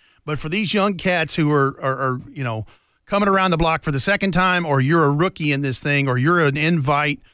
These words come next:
or you're an undrafted, you want as many of these reps as you can possibly get, and you could see the energy with all of the position coaches, even, you know, Coach Vrabel, as, as vocal and as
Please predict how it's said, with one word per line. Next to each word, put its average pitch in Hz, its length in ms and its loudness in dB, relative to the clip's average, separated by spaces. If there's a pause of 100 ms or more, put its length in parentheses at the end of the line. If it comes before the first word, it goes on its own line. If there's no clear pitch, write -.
(200)
or 131 100 -12
you're 151 180 0
an 151 80 2
undrafted, 143 680 -2 (360)
you 156 180 0
want 180 180 4
as 120 80 -6
many 175 260 0
of 165 60 -2
these 165 180 -2
reps 151 240 0
as 120 120 -4
you 156 100 -2
can 123 140 -6
possibly 135 480 0
get, 131 200 -2
and 123 120 -6
you 185 80 -2
could 151 160 -4
see 160 260 0
the 139 180 0
energy 143 300 0
with 120 180 -2
all 156 300 0
of 165 80 4
the 156 60 2
position 120 400 0
coaches, 123 340 -4
even, 151 500 0
you 139 140 -2
know, 120 140 -2
Coach 147 220 -2
Vrabel, 139 420 2
as, 117 120 -2
as 131 180 -4
vocal 139 420 -4
and 123 100 -4
as 123 180 -6